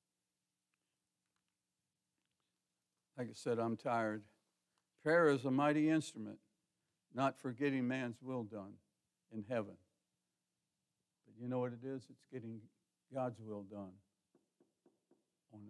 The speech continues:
earth. God, God, listen, if God has something he wants you to do, you rest assured that he'll take care of the situation.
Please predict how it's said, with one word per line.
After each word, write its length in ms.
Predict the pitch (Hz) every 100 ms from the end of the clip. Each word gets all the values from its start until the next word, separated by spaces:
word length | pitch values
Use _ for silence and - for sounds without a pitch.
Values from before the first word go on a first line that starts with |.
| 101
earth. 80 | - _ _ _ _ _ _ _ _ _ _ _ _ _ _ _ _ _ _ _ _ _ _ _ _ _ _ -
God, 200 | 160 156 120 _ 131
God, 260 | 147 151 117 -
listen, 320 | - - 113
if 80 | 110 -
God 240 | 156 175 139
has 180 | 143 -
something 320 | 143 123 120
he 100 | 131
wants 240 | 123 123 113
you 100 | 120
to 60 | 113
do, 280 | 120 110 101 _ _ _ _ _ _ 113
you 100 | 139
rest 340 | 127 147 - 139
assured 400 | - 139 113 104
that 120 | 107
he'll 200 | 123 120 -
take 140 | 131 110 -
care 160 | 131
of 80 | 110
the 80 | 107
situation. 720 | - 113 - 113 117 113 -